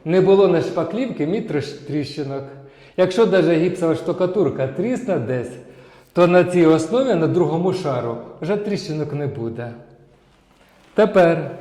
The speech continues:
вибираємо, наприклад, в магазині фарбу,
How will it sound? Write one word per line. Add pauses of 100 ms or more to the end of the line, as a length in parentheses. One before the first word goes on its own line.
(440)
вибираємо,
наприклад, (1700)
в
магазині (140)
фарбу,